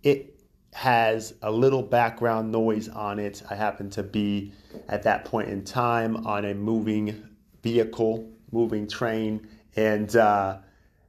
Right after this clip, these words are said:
so, yeah, a little bit of background mo-, noise, uh, on it, but, uh,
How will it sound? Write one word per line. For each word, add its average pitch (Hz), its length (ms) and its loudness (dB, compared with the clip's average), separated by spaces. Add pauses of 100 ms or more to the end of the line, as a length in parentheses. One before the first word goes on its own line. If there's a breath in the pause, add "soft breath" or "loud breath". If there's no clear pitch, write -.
so, - 100 -2
yeah, 135 240 6
a - 0 -
little 135 160 4
bit 131 80 2
of 113 80 -2
background 120 460 4
mo-, 110 240 -2
noise, 117 640 0
uh, 107 340 2
on 151 180 2
it, 143 220 -2
but, 107 260 2
uh, 104 520 4